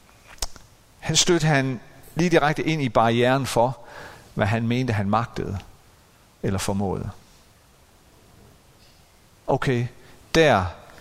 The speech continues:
har jeg så nået grænsen. Der er kløften,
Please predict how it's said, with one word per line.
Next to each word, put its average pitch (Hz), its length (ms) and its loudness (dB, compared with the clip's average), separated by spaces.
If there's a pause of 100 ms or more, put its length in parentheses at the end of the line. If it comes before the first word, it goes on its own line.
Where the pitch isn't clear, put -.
(480)
har 110 120 -2
jeg 104 120 2
så 113 140 0
nået 113 280 -2
grænsen. 101 540 -2 (340)
Der 139 140 4
er 117 220 4
kløften, 117 640 -4